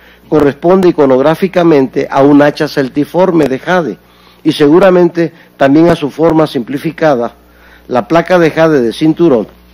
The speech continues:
Su valor logográfico depende del contexto, ay o ayal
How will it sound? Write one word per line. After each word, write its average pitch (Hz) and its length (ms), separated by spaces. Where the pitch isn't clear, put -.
Su 151 200
valor 175 280
logográfico 147 840
depende 143 460
del 143 160
contexto, 147 680
ay 135 480
o 104 120
ayal 127 480